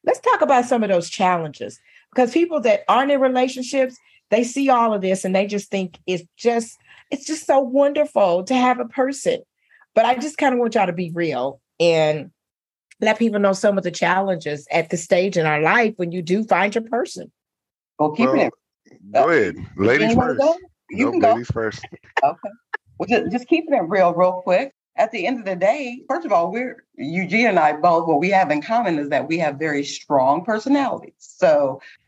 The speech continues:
Speaker 2: what makes people endear to you also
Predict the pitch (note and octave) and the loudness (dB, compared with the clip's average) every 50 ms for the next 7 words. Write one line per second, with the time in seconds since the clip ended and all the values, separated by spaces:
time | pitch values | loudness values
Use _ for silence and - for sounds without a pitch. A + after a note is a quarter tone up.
0 | _ - D#3+ E3+ D3+ - - - F3 F3 E3+ E3+ E3+ - - - C4 G#3 F#3 - | _ 0 2 2 2 2 0 -2 0 2 0 0 -2 -6 -4 -2 -2 -2 0 0
1 | F3+ F3 - D3+ F3 F#3 F3 C#3+ G#3 G#3 A#3+ D4 C#4+ C#4 - - G3+ E3 D3 E3 | 0 2 2 2 2 0 0 0 0 0 0 0 0 -2 -4 -8 -12 -10 -6 -2
2 | D#3+ C#3+ C#3+ D3 F3+ F3+ - - - D3+ E3 E3+ E3+ - F3 E3 D#3+ D#3+ E3 F3+ | 0 0 0 0 -2 -4 -4 0 2 2 2 2 0 0 0 0 2 0 -2 -4